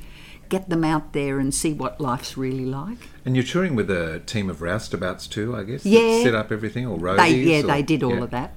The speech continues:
Speaker 2: Yeah.
Speaker 1: Yeah, they did all
Speaker 2: And
Speaker 1: of
Speaker 2: did
Speaker 1: that.
Speaker 2: you have much to do with Slim and,
Speaker 1: Oh,
Speaker 2: and Joy?
Speaker 1: all the time,
Speaker 2: Yeah.
Speaker 1: yeah.
Speaker 2: Yeah.
Speaker 1: Um, Joy is,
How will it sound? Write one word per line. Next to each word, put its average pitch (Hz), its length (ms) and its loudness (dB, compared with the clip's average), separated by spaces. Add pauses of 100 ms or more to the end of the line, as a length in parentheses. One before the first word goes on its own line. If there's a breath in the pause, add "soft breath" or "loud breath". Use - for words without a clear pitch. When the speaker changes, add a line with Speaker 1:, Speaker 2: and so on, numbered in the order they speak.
(140)
Speaker 2:
Yeah. 139 160 -2
Speaker 1:
Yeah, 135 100 -4
they 135 220 -2
did 127 180 -8
all 117 80 -6
Speaker 2:
And 123 60 0
Speaker 1:
of 123 60 0
Speaker 2:
did 127 100 0
Speaker 1:
that. 131 60 -4
Speaker 2:
you 143 60 0
have 147 120 0
much 127 200 -6
to 113 40 -6
do 113 140 2
with 107 180 0
Slim 110 440 -4
and, 101 120 -2
Speaker 1:
Oh, 190 240 8
Speaker 2:
and - 80 -2
Joy? 208 80 4
Speaker 1:
all 202 140 10
the 165 80 2
time, 135 500 -2
Speaker 2:
Yeah. 160 80 0
Speaker 1:
yeah. 131 140 0 (240 loud breath)
Speaker 2:
Yeah. 95 120 -10
Speaker 1:
Um, 175 260 4 (600 loud breath)
Joy 208 400 4
is, 151 240 0